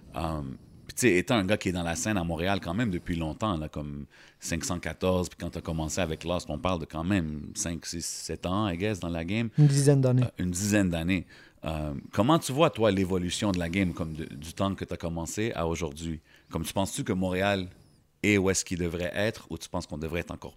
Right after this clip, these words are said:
Speaker 1: plus avancé, ou ?
Speaker 2: On avance. On avance à petits pas, mais on avance. Puis, on va arriver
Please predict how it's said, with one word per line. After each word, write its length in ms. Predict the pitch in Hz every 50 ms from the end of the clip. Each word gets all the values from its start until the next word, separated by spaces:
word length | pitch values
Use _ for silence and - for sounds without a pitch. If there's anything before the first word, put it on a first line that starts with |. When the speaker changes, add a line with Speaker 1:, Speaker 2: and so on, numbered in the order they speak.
| _ _
Speaker 1:
plus 220 | - 92 82 -
avancé, 680 | 78 76 73 73 73 71 - - 95 95 92 90 87
ou ? 200 | 82 78 71 78 82 _ - _ _ - - - - - - - - _
Speaker 2:
On 140 | - 156 160
avance. 500 | 160 151 135 143 180 214 - - - - _ _ - - - _ - _ _ _ _ _ _ _ _
On 100 | - 131
avance 320 | 131 127 113 120 127 - -
à 60 | 120
petits 300 | - - 117 - - 117
pas, 180 | - 131 131
mais 100 | 147 131 113
on 120 | 107 101
avance. 420 | 98 92 92 90 90 - - - _ _ _ _ _ _ _ _ _ _ _ _ _ _ _ _ _ _ _
Puis, 640 | - - 117 110 110 110 107 104 104 104 104 110 110 - _ _ _ _ _ _ _ _ _ _ _ _ _ _ _
on 100 | 127 120
va 140 | 117 131 127
arriver 560 | 127 123 113 117 127 117 110 135 143 143 131